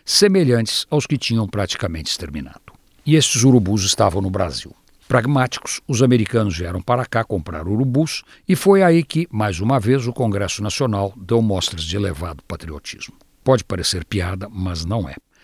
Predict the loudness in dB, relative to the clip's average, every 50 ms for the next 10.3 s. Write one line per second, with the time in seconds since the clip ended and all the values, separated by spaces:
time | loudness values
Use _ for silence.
0 | _ _ _ 2 4 6 6 6 4 4 4 4 4 2 2 2 0 2 2 0
1 | 0 0 0 -2 -2 -2 -4 -8 -8 -8 -4 -2 0 2 2 2 2 0 0 0
2 | 0 0 0 2 0 0 0 0 -2 -6 -4 -4 -6 -4 -4 -4 -4 -2 -2 -2
3 | -4 -4 -4 -4 -6 -6 -6 -6 -8 -10 -10 -10 -10 -10 -10 -8 -8 -8 -8 -8
4 | -10 -10 -14 -12 -14 -14 -16 -16 -16 -18 -20 _ -18 -18 -18 -18 _ _ _ _
5 | _ _ _ _ _ -4 0 0 2 4 4 4 6 4 2 2 2 2 2 4
6 | 4 2 2 0 0 -2 -2 -2 -2 -4 -2 -2 -2 -2 -2 -2 -4 -4 -4 -8
7 | -8 -6 -6 -6 -8 -6 -6 -6 -6 -6 -8 -12 -20 -16 -4 0 0 2 2 4
8 | 4 4 4 2 0 -4 -4 -4 -4 -2 -2 -4 -4 -4 -4 -4 -6 -8 -8 -2
9 | 0 0 0 0 -2 0 2 2 2 2 0 -2 -4 -6 -10 -12 -12 -10 -4 -2
10 | -2 -2 -2 -4 -12 -14